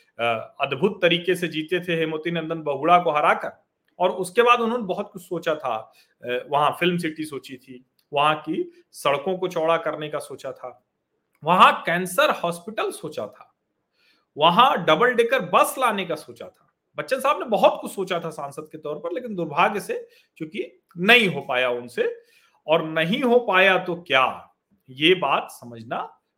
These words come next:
बहुत जरूरी है कि जब नहीं हो पाया तो उन्होंने क्या किया। उन्होंने जो किया, इसको ठीक से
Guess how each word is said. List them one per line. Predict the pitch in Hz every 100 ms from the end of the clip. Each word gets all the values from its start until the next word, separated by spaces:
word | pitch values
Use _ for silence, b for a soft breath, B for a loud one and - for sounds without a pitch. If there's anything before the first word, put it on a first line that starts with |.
| _
बहुत | 107 120 151 202 123
जरूरी | 120 117 131 156 123
है | 107 104
कि | 110
जब | 123 123
नहीं | 127 127 208
हो | 208 202
पाया | 170 160 175 175
तो |
उन्होंने | 156 139 151 147
क्या | - 139
किया। | 135 - 113 110 95 _ _ _ _ _ -
उन्होंने | 127 131 180 196 127 160 220 _ _ _ -
जो | 110 127
किया, | - 160 175 214 247 -
इसको | 160 - 143 - -
ठीक | - 233 226
से | - 131 415